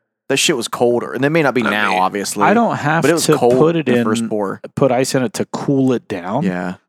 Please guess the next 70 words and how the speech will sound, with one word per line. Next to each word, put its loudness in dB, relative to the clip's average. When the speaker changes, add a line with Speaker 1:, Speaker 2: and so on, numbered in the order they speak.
Speaker 3:
I 0
take -2
it 0
from -2
down 2
here, 0
take -2
it 2
up -2
the, 0
and -2
it's -4
a 0
ten -2
degree 2
difference -2
at -8
least 0
from, -2
Speaker 1:
I -2
meant 2
Speaker 3:
it's -2
Speaker 1:
to 4
say 4
that 2
Speaker 3:
probably, 2
it's 2
Speaker 1:
earlier. 0
Speaker 3:
probably 2
fifteen, 0
twenty 0
degree 0
difference -2
between -2
my -2
bourbon 0
room 0
Speaker 2:
You 0
get 2
Speaker 3:
and -2
the 0
Speaker 2:
condensation -2
on 0
it? -8
Speaker 3:
No, 2
I've 2
Speaker 1:
Your 4
Speaker 3:
only 0
Speaker 2:
We, 2
Speaker 1:
basement's 0
Speaker 2:
we 4
did 0
that. 4
Speaker 1:
fucking 0
Speaker 2:
We 4
Speaker 1:
cold, 2
Speaker 2:
did 2
that 2
Speaker 1:
isn't 2
it? 4
Speaker 3:
No, 4
Speaker 2:
Saturday. 4
Speaker 3:
because 2
that, 4
Speaker 2:
Jimmy, -2
Speaker 3:
that 2
whole 2
room 2
is 0
just, -2